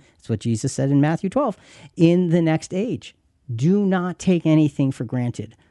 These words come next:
Live with the highest level of righteousness you can, no matter who you are,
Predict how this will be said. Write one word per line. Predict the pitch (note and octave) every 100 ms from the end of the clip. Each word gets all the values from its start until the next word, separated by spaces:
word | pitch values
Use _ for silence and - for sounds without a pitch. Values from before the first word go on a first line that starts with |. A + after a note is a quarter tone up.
| _
Live | C3 E3+ F#3 F3+
with | D3
the | -
highest | - D#3+ E3+ D#3+
level | D#3 D3 C#3+
of | B2+ A#2
righteousness | B2 - B2 - A2+ - _ _
you | - C3
can, | C#3 C3+ A#2+ A#2 - -
no | F3 F3+
matter | F#3 F#3 F3
who | - A3+
you | F#3+ D#3+ B2+
are, | F#2+ D#2+